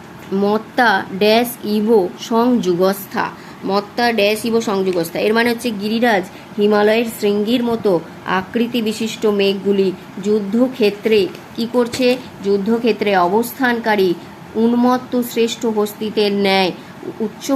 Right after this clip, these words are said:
কণ্ঠে ভীষণভাবে গর্জন করছে। তাহলে কে করছে? গজেন্দ্রা,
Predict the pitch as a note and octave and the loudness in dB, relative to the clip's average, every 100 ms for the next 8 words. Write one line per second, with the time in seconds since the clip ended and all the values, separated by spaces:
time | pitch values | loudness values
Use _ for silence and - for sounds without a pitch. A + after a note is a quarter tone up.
0 | C4 A#3+ A3+ A3+ G3+ G3 C4 C4 G#3+ G3 | 0 0 0 0 0 0 0 2 2 2
1 | F#3 E3+ E3+ D#3+ - - - - - - | 2 0 -2 -4 -4 -8 -10 -14 -14 -18
2 | - F#3+ G3 G#3 B3 C4 B3 A#3 A#3+ A#3 | -6 -2 0 2 0 2 0 0 0 0
3 | - - F#3+ G3 G3+ A3+ A3 G#3 G#3 | -4 -2 2 2 4 2 4 2 0